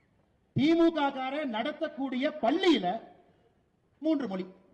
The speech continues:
தி மு க காரன் நடத்தக்கூடிய பள்ளியில மூன்று மொழி, மனைவி, இணைவி, துணைவி, மூன்று பேர். ஆனா நடுத்தர மக்கள் நமக்கு மட்டும் ரெண்டாமா. இரண்டு மொழி மட்டும்தான் நீ படிக்கணும். படம் பார்க்கணும்னா கூட உதயநிதி ஸ்டாலின் முடிவு பண்றாரு, எந்த படத்தை எடுப்பாரு, எந்த படம் வெளியே வரும்,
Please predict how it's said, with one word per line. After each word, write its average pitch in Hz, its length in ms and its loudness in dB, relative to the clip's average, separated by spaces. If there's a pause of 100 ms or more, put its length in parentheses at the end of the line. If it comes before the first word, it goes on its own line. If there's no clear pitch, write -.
(1300)
தி 285 160 0
மு 311 160 -2
க 277 140 -2
காரன் 262 220 -6
நடத்தக்கூடிய 269 600 -2
பள்ளியில 277 440 2
மூன்று 214 280 -4
மொழி, 196 400 -6
மனைவி, 220 560 -4
இணைவி, 233 340 -4
துணைவி, 214 360 -6
மூன்று 170 280 -6
பேர். - 320 -10 (1120)
ஆனா 220 180 -10
நடுத்தர 254 500 -8
மக்கள் 196 480 -12
நமக்கு 220 260 -10
மட்டும் 214 200 -12
ரெண்டாமா. 151 320 -12 (960)
இரண்டு 233 280 -2
மொழி 220 160 0
மட்டும்தான் 208 280 -4
நீ 185 60 -6
படிக்கணும். - 460 -14 (1120)
படம் 330 240 4
பார்க்கணும்னா 294 420 4
கூட 302 160 4
உதயநிதி 294 400 2
ஸ்டாலின் 262 280 2
முடிவு 262 320 0
பண்றாரு, 240 260 0
எந்த 233 240 -2
படத்தை 220 320 -4
எடுப்பாரு, 208 460 -2
எந்த 214 220 -6
படம் 202 180 -4
வெளியே 196 220 -4
வரும், 254 260 -2